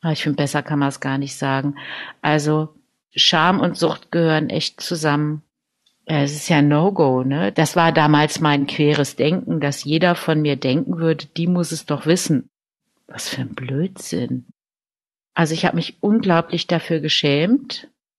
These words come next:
Ja, und das <laughs> ist jetzt auf der anderen Seite im Umkehrschluss, es ist einfach, ey, es ist so schön, diese Scham los zu sein, dass ich jetzt mit dir darüber sprechen kann, damit an die Öffentlichkeit gehen kann. Ich finde das so befreiend.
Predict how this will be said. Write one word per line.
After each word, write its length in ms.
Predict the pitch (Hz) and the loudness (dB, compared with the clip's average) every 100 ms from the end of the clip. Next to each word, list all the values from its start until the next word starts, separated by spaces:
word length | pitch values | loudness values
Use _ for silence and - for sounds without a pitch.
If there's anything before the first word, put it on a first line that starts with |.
| _ _ _ | _ _ _
Ja, 260 | 165 156 139 | 0 0 0
und 160 | 135 | -4
das 220 | 143 - - | -6 -10 -10
<laughs> 1400 | - - 170 - _ _ _ _ _ _ _ - - - 185 | -10 -6 -6 -6 _ _ _ _ _ _ _ -6 -2 -2 -4
ist 160 | 175 | -2
jetzt 240 | 147 - - | -2 -2 -6
auf 120 | - | -2
der 160 | - | 0
anderen 280 | 90 139 151 | 2 2 0
Seite 220 | 147 143 | 0 -2
im 40 | 92 | -4
Umkehrschluss, 600 | 92 147 147 139 143 - | -4 -2 -2 -2 -6 -8
es 140 | 147 | -10
ist 140 | 147 - | -10 -8
einfach, 360 | 151 - 147 - - - - | -6 -4 -6 -8 -12 -12 -6
ey, 100 | 165 | 0
es 140 | 160 - | 0 0
ist 300 | 185 - - | -6 -8 2
so 260 | 220 302 | 6 6
schön, 420 | 330 - 285 294 262 | 4 6 6 8 8
diese 240 | 240 233 | 8 6
Scham 460 | 233 254 262 370 339 | 4 6 6 6 6
los 320 | 262 247 - | 6 6 2
zu 100 | 220 | 0
sein, 220 | 214 202 | 2 2
dass 160 | 202 214 | 0 0
ich 100 | 240 | 0
jetzt 200 | 233 240 | 2 2
mit 180 | 233 | 2
dir 140 | 233 285 | 4 4
darüber 340 | 262 226 214 | 4 4 2
sprechen 400 | - - 254 247 | 2 2 2 2
kann, 160 | 202 196 | 2 2
damit 220 | 196 202 | 2 2
an 100 | 190 | 0
die 160 | 190 214 | 0 0
Öffentlichkeit 840 | 247 262 220 208 - 190 185 - | 0 0 -2 -4 0 0 0 0
gehen 280 | 196 185 180 | 0 0 0
kann. 340 | 185 180 185 - - - - | 0 0 -2 -8 -10 -10 -4
Ich 220 | - 202 - | -2 -2 2
finde 280 | 247 240 | 6 6
das 480 | 240 247 254 247 - | 8 8 6 4 -2
so 460 | 196 240 269 285 262 | 6 8 10 8 8
befreiend. 840 | 240 240 - 220 214 170 143 | 6 4 2 4 4 4 0